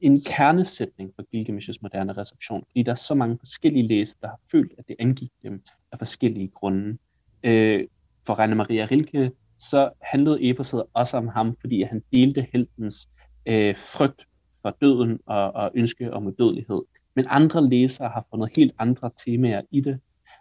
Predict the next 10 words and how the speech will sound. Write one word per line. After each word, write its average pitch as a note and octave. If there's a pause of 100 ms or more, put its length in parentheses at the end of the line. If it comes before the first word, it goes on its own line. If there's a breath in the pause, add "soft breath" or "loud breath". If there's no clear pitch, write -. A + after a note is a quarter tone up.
Hvis B2+
man B2
bare B2+
ser C#3+
på B2
det, G2 (220)
det -
danske B2 (100)
reception, G2+
så, A2+